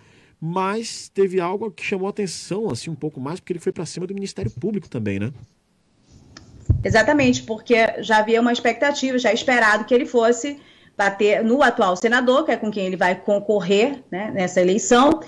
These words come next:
Speaker 2: e o governador Wilson Lima, que é de um grupo político opositor a ele, que ele considera que tá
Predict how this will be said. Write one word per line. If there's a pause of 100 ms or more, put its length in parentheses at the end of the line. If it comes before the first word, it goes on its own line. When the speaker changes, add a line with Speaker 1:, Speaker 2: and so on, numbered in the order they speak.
(320)
Speaker 2:
e
o
governador
Wilson
Lima,
que
é
de
um
grupo
político
opositor
a
ele,
que
ele
considera
que
tá